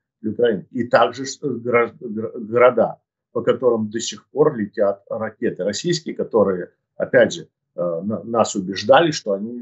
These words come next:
должны были закончиться в течение двух недель, э, когда война началась. Э, а что-то они не заканчиваются там, и конца им не видно.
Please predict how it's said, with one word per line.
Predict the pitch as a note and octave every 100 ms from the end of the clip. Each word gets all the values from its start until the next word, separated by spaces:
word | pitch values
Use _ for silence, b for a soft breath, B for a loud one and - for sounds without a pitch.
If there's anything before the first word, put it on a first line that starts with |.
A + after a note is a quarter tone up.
| G#2+
должны | F#2 F#2 G#2+
были | A2 G2+
закончиться | F#2 G2 B2+ D3+ - C#3
в | B2 A2+ F#2+ -
течение | - B2 A#2+
двух | G#2 F#2+ A#2 A#2+
недель, | G#2+ F#2 A2 A2 - _ _ _ -
э, | D2 D#2 - -
когда | - F#2 G2+
война | G2 G2 F#2+
началась. | F2+ F2 F2 - - - _ _ _ -
Э, | - G2+ G#3 -
а | G2+
что-то | - B2 B2
они | A2+ A2+
не | G#2+
заканчиваются | G2+ - - D#3 - G2+ G#2 -
там, | - A#2+ G2+
и | G#2 F#2+ F#2
конца | - A2 G2 A2 G#2
им | G2+
не | G2+
видно. | E2 - -